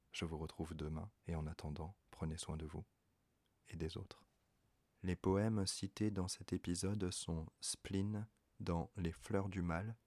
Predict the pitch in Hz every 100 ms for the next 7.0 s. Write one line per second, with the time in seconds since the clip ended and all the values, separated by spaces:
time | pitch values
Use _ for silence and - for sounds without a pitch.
0 | _ 101 87 - 98 101 87 90 95 92
1 | 87 90 - - _ - 90 - - 95
2 | 87 90 92 90 92 - 90 87 87 90
3 | 85 107 _ _ _ _ - 95 92 104
4 | 90 90 - - 101 95 95 - 92 82
5 | 95 - - 87 101 - _ - 92 87
6 | - - 98 92 87 - 87 85 85